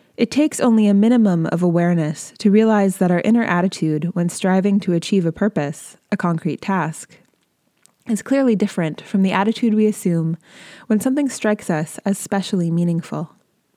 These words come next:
With purposes, we must be active and in control. We must, as we say, take the reins, take things in hand, keep matters under control, and utilize circumstances like tools that serve our aims.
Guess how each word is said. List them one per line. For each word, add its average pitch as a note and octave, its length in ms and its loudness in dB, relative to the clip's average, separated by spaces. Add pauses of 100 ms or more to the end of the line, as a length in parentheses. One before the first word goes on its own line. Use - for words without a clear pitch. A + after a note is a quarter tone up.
(880)
With B3 180 -2
purposes, C4+ 500 -2
we G#3 100 2
must G#3 200 -2
be F#3+ 120 -2
active E3+ 680 -4
and F#3 120 0
in E3+ 120 -2
control. E3 600 -2 (600)
We F#3+ 100 2
must, F#3+ 300 0
as F#3+ 120 2
we F3 100 2
say, E3 280 -2
take G3+ 300 -2
the G#3 80 0
reins, E3+ 600 -2
take F3 220 -4
things F3+ 240 -2
in F3 100 -2
hand, D#3 440 -4 (480)
keep - 340 -2
matters E3+ 420 0
under G3 360 0
control, D#3+ 580 -4 (800)
and G3 120 4
utilize A3+ 440 2
circumstances F3 960 -2 (120)
like F#3 220 -2
tools G3+ 400 0
that - 160 -4
serve E3+ 260 -2
our D#3+ 120 -2
aims. E3+ 540 -4